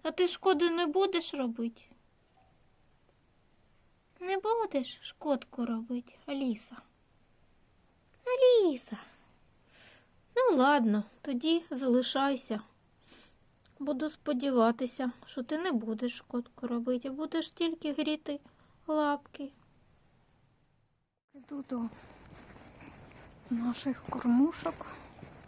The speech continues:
подивитися. Що там у нас є щось? О, пуста. Ця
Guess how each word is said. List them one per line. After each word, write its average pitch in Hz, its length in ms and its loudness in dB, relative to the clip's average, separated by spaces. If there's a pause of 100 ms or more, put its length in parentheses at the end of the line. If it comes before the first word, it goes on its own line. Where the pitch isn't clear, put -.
(1160)
подивитися. 233 880 -4 (2000)
Що - 320 -16
там 233 160 -8 (140)
у 277 80 -8
нас 277 100 -10 (140)
є 285 240 0
щось? - 380 -10 (140)
О, 233 160 -4 (220)
пуста. - 480 -10 (920)
Ця 226 120 -6